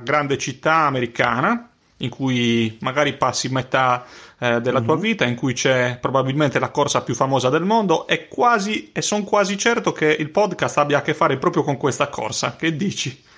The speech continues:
Speaker 2: <laughs> Mi sa che hai indovinato. Vorrei fare un podcast sulla maratona di New York, però ho pensato
Speaker 1: Eh.
Speaker 2: una chiave di lettura. Ho pensato di raccontarla attraverso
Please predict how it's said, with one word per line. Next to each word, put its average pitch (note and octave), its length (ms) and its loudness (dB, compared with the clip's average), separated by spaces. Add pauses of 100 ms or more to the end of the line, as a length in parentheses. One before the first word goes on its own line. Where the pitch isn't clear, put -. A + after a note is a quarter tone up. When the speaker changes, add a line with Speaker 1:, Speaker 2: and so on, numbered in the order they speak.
(500)
Speaker 2:
<laughs> - 20 -
Mi A3 360 2
sa A#3 160 2
che G#3 140 -2
hai A3+ 80 4
indovinato. D#3+ 720 2 (360)
Vorrei G#3 200 4
fare C#3+ 200 2
un C#3+ 80 -2
podcast B3 420 0
sulla D3 220 2
maratona A#2 320 0
di A2+ 80 -4
New A2 140 -4
York, G#2+ 540 -6
però A3 220 4
ho D#4+ 60 -2
pensato F3+ 420 0
Speaker 1:
Eh. D#3 40 6 (360)
Speaker 2:
una D3+ 160 4
chiave F#3+ 320 4
di E3+ 120 2
lettura. A2+ 440 0
Ho B2 60 0
pensato D#3+ 340 -2
di C#3 80 0
raccontarla G#3 600 2
attraverso D3+ 680 2